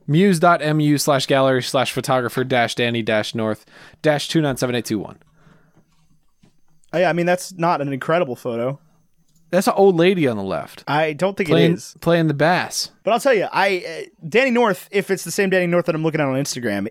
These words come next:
Speaker 2: is a very good photographer.
Speaker 1: I
Speaker 2: There's
Speaker 1: just
Speaker 2: a
Speaker 1: feel
Speaker 2: lot
Speaker 1: like
Speaker 2: of,
Speaker 1: you could do
Speaker 2: there's a
Speaker 1: better.
Speaker 2: lot of story in these photos. There's a lot of character.
Speaker 1: Yeah.
Speaker 2: Yeah. Whereas Matty Vogel, the guy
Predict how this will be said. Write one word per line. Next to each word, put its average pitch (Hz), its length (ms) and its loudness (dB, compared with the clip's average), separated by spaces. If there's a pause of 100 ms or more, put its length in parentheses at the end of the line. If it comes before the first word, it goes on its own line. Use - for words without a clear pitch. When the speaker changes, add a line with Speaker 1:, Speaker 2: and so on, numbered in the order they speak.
Speaker 2:
is 196 240 4
a 180 60 0
very 156 260 2
good 131 240 -4
photographer. 107 720 -10
Speaker 1:
I 170 60 0
Speaker 2:
There's 190 100 4
Speaker 1:
just 165 100 2
Speaker 2:
a - 20 2
Speaker 1:
feel 208 80 4
Speaker 2:
lot 202 100 6
Speaker 1:
like 185 60 4
Speaker 2:
of, 165 60 0
Speaker 1:
you 107 60 -4
could 104 120 -4
do 185 40 0
Speaker 2:
there's 180 140 2
a 180 40 2
Speaker 1:
better. 170 100 2
Speaker 2:
lot 196 120 4
of 180 120 2
story 156 600 0
in 113 80 -2
these 110 180 -4
photos. 95 540 -8 (220)
There's 127 100 -4
a 131 40 -2
lot 160 160 2
of - 80 -4
character. 120 520 -6 (400)
Speaker 1:
Yeah. 110 320 -2
Speaker 2:
Yeah. 120 320 -6
Whereas 151 640 0
Matty 160 240 0
Vogel, 131 580 -2
the 151 160 -2
guy 135 280 -2